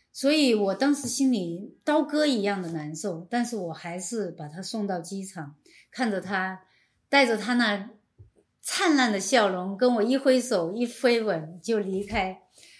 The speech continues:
非常，一甩背包就走过去，消失在机场。反正我的这几年就是，就是大起大落，就是非常的幸福，跟他相聚，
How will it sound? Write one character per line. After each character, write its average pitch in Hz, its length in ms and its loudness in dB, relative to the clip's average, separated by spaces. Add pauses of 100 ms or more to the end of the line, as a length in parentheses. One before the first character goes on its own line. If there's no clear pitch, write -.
(680)
非 311 180 8
常， 240 400 2
一 285 120 -2
甩 220 220 4
背 240 260 6
包 226 200 6
就 233 200 0
走 185 240 0
过 202 180 0
去， 180 380 -4 (680)
消 233 380 2
失 233 180 -4
在 202 480 -2
机 226 240 -6
场。 165 360 -10 (1500)
反 254 160 4
正 302 460 6
我 226 240 4
的 240 160 4
这 359 160 4
几 233 160 0
年 208 200 4
就 294 140 2
是， 226 480 -2
就 302 160 -2
是 247 240 0 (220)
大 349 180 0
起 - 180 -6
大 226 200 4
落， 202 440 0
就 277 160 -2
是 233 360 -2
非 330 360 0
常 254 220 0
的 214 80 0
幸 220 400 0
福， 175 260 -12
跟 226 200 -2
他 202 200 0
相 214 380 -2
聚， 190 320 -8